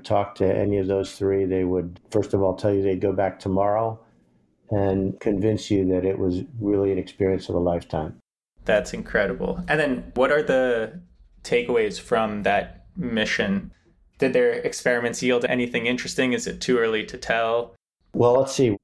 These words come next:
Speaker 1: So starting with Larry and the two hospitals that he teamed up with, they also were looking at stem cells. And so what we were looking at there is seeing how they react in microgravity conditions. We weren't trying to grow them. We were just trying to observe them and how they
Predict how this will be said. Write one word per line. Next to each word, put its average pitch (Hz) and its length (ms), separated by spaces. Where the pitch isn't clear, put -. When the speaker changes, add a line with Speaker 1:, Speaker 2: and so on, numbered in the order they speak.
Speaker 1:
So 110 60
starting 113 380
with 110 160
Larry 104 520
and 98 240
the 92 320
two 101 520
hospitals 98 480
that 95 160
he 110 180
teamed 98 320
up 98 160
with, 95 160
they 107 160
also 117 380
were 117 180
looking 113 480
at 107 220
stem 113 260
cells. 113 540
And 104 200
so 110 200
what 107 240
we 113 100
were 107 160
looking 104 300
at 95 160
there 104 240
is 92 200
seeing 107 320
how 101 320
they 95 480
react 98 540
in 104 140
microgravity 101 760
conditions. 98 540
We 101 100
weren't 104 180
trying 113 300
to 98 60
grow 98 340
them. 127 240
We 101 80
were 95 80
just 95 240
trying 101 240
to 95 100
observe 95 480
them 92 380
and 92 180
how 98 280
they 90 380